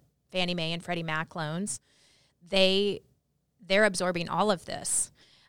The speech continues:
Under the, at least under the F H F A loans, there is some mortgage forbearance, um, but we d-, but the other loans, just commercial loans, there's no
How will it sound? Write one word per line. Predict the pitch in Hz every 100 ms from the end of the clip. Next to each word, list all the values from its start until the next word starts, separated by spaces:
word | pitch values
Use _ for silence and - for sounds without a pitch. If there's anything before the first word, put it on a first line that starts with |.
| _
Under | 202 196
the, | 180 170 -
at | 190
least | 240 240
under | 208 185
the | 170
F | 180 185
H | 175
F | 175 165
A | 196 214 208
loans, | - 180 165 160 165 170
there | 175 175 170
is | 165 170
some | - 185 170 160 -
mortgage | - 190 190 185
forbearance, | - 165 156 160 220 269 - - _ _ _ _ _
um, | 180 180 160 -
but | 196 165 170
we | 202 220
d-, | - _ 202 _
but | 202 190
the | 185
other | 208 226
loans, | 208 185 202 220 - - _ _ _ _ -
just | 175 - _
commercial | - 202 202 220
loans, | 190 208 202 190 185
there's | 190 190
no | 190 180 175 180 175